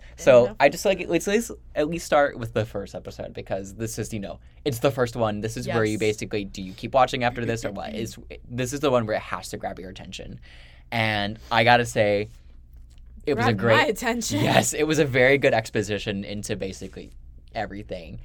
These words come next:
Speaker 2: Yeah.
Speaker 1: Um, and the first game that they play especially is the red light, green light.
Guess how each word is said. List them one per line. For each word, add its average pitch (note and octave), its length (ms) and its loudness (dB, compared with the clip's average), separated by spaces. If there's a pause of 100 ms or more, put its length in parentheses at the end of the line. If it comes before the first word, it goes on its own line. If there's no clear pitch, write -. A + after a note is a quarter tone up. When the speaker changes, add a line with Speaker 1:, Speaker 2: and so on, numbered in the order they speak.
(140)
Speaker 2:
Yeah. E3+ 280 -10
Speaker 1:
Um, G#2+ 520 2 (680)
and A2 520 -2 (540)
the A#2+ 120 -6
first A#2+ 380 -2
game B2 320 -2
that - 180 -4
they G2+ 80 -6
play G2+ 240 -6
especially G#2 680 -4
is F#2+ 160 -8
the G2+ 120 -6
red G2 240 -2
light, G#2 180 -4
green G#2 260 -10
light. E2+ 360 -10